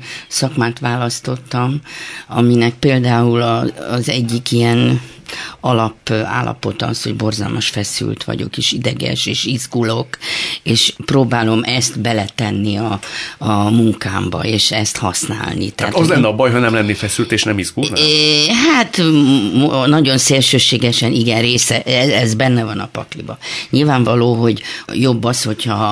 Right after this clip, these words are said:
Speaker 1: ha nincs, ö, nincs akadály, és, ö, és nincs probléma, de, de azért a, a produkcióknak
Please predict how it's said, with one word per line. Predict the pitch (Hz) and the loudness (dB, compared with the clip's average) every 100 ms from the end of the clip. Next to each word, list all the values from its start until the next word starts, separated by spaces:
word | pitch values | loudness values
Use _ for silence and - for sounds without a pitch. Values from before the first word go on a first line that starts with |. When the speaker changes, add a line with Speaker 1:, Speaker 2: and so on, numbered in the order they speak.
| 110 | -2
Speaker 1:
ha | 104 | -2
nincs, | 113 117 117 120 - | 0 2 0 0 -2
ö, | 113 113 113 - - - - | 0 -2 -4 -8 -12 -12 -2
nincs | - 131 120 - - | 2 4 4 2 -2
akadály, | - 131 127 120 120 117 117 117 | 0 -2 0 0 0 0 0 -2
és, | 104 107 110 - - | -2 -2 0 0 2
ö, | 117 117 113 110 - - - | 0 0 -2 -4 -8 -12 -12
és | - 113 - | -4 -2 4
nincs | 135 123 | 4 4
probléma, | - 120 117 131 135 135 156 185 | 2 0 2 2 2 4 4 2
de, | 131 123 120 117 - 113 | 0 0 2 0 -2 -2
de | 120 | 0
azért | 120 120 123 120 117 | 2 2 2 2 4
a, | 110 110 107 - | 2 2 2 0
a | 113 | -4
produkcióknak | - 143 139 123 - 131 123 120 - 113 - 120 135 135 156 - | -2 0 0 -2 -2 2 2 2 -2 -16 -8 0 2 2 2 0